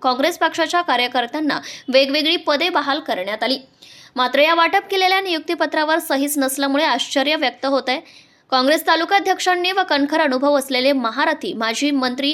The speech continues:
माणिकराव ठाकरे व ॲडव्होकेट शिवाजीराव मोघे यांनी नियुक्तीपत्र वाटप करताना स्वतःचे भान हरवले होते का, अशी चर्चा सुद्धा या दरम्यान होत आहे.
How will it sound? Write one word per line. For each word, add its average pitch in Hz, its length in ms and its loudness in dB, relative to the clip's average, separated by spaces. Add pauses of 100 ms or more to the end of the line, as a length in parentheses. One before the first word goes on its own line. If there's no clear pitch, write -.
(100)
माणिकराव 262 440 0
ठाकरे 269 400 -2
व 392 80 -4
ॲडव्होकेट 269 480 0
शिवाजीराव 254 560 0
मोघे 247 420 -2 (320)
यांनी 262 340 2
नियुक्तीपत्र 349 680 2
वाटप 294 360 0
करताना 269 440 0
स्वतःचे 254 540 0
भान 254 300 -2
हरवले 240 400 2
होते 269 320 -4
का, - 140 -2
अशी 262 240 -2
चर्चा 254 400 -2
सुद्धा 311 340 -6
या 349 120 -2
दरम्यान 240 460 -2
होत 208 180 -8
आहे. 226 220 -4